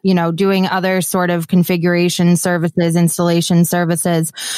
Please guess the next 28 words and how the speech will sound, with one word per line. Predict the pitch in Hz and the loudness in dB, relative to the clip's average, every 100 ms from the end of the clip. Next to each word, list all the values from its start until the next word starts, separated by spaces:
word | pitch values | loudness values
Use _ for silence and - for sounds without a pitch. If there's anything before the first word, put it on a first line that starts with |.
| - - | -10 -2
What | 226 392 | 0 0
kind, | - 262 233 208 | -2 -2 0 0
you | |
know, | 196 185 | 0 0
without | 208 208 175 185 | -2 -2 -4 -4
divulging | 190 190 190 190 190 | -2 -2 0 0 0
too | - | 2
many | 202 190 175 | 0 0 -2
company | 214 214 202 170 170 - | 0 0 0 2 0 0
secrets | 214 - 160 165 165 | -2 0 -2 -2 -2
or | 170 | -2
our | 165 165 170 170 | 0 -2 -2 -4
customer | 196 185 180 175 | -4 -2 0 0
secrets, | 170 185 185 175 - | 0 -2 -2 -4 -2
what | 262 - | -4 -4
kind | - 254 269 294 | -4 -2 0 -2
of | 240 | -2
configurations | 247 220 220 190 190 190 175 180 175 | -2 0 0 0 0 0 0 2 2
and | |
what | 175 - | 0 -2
kind | 214 208 220 | -2 0 0
of | 202 | 0
support | - 185 - 190 175 - | -2 -4 -2 -2 0 0
are | 175 | 2
you | 180 190 | 2 2
giving | 165 185 190 175 175 - | 0 0 0 0 0 0
the | 170 | -2
healthcare | 165 190 180 - 180 165 160 | -2 -2 -4 -2 0 0 -2